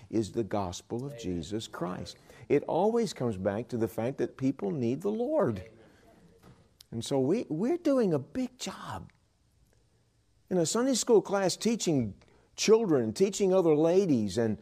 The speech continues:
Speaker 1: whatever. Ladies, you got a big job. It is huge to proclaim the Word of God. We're all at different stages of development. We're all at different stages in our preaching and teaching.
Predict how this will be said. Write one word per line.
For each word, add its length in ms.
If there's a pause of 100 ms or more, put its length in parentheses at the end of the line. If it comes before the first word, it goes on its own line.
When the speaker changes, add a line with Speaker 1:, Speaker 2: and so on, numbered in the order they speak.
(140)
Speaker 1:
whatever. 400
Ladies, 460
you 80
got 200
a 260
big 420 (160)
job. 180 (1300)
It 120
is 120
huge 540
to 80
proclaim 680
the 100
Word 300
of 140
God. 480 (1200)
We're 180
all 240
at 140
different 320
stages 640
of 140
development. 680 (1900)
We're 160
all 160
at 80
different 300
stages 500
in 100
our 140
preaching 600
and 180
teaching. 460